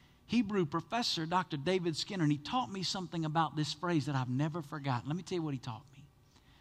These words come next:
There are two different Hebrew interrogatives, meaning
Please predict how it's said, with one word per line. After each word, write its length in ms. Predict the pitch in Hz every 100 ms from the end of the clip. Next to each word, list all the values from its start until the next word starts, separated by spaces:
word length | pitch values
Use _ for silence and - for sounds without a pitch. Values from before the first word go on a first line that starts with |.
| - _ - - - _ - _ 151
There 120 | 156
are 140 | 127 123
two 680 | - 208 220 226 233 233 233 - - - - 120
different 600 | 151 - 185 180 - - - _ _ _
Hebrew 760 | - 165 156 147 151 147 151 147 - - - - -
interrogatives, 960 | 143 135 127 117 113 104 - - - - - - _ _ _ _ - - - - - - 185
meaning 400 | 220 185 151